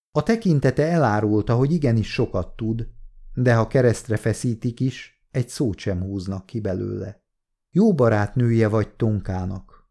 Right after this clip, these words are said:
bólintott András. Csak egy dologról feledkezel meg, hogy én viszont a legjobb barátja voltam. Ismerem a gondolatait, mit miért tesz,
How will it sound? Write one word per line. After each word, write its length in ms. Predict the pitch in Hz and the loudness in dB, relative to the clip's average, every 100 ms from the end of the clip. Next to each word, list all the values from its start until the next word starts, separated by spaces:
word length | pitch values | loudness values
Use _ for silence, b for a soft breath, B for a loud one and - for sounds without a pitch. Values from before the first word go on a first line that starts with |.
| _ | _
bólintott 760 | 117 120 110 107 95 101 - | 0 2 2 0 -4 -6 -6
András. 720 | 101 98 98 95 92 - - - - _ _ - | -6 -4 -6 -8 -10 -16 -20 -20 -20 _ _ -2
Csak 180 | 143 | -2
egy 220 | 185 180 139 | 2 2 4
dologról 500 | 110 101 95 95 90 | 2 2 -2 -2 -2
feledkezel 800 | 113 98 95 - 104 104 92 | -2 -2 -4 -2 -2 -2 -4
meg, 360 | 95 95 95 - _ - _ _ | -4 -8 -12 -18 _ -20 _ _
hogy 180 | 143 147 | 2 4
én 160 | 151 | 4
viszont 380 | 147 - 147 143 | 2 2 0 4
a 40 | 151 | 4
legjobb 380 | 170 156 123 | 4 4 2
barátja 540 | 107 107 101 98 - 95 | 2 0 0 -4 -4 -4
voltam. 680 | 95 90 90 92 92 95 _ _ _ | -2 -6 -6 -10 -10 -12 _ _ _
Ismerem 520 | 185 - 131 113 104 | -2 0 0 0 0
a 80 | 104 | 0
gondolatait, 840 | 117 120 117 117 117 127 127 135 - _ _ | 0 2 2 2 0 0 0 -2 -10 _ _
mit 320 | 143 160 156 | 2 2 2
miért 420 | 139 139 123 113 - | 2 4 4 2 0
tesz, 360 | 127 - - | -2 -2 -12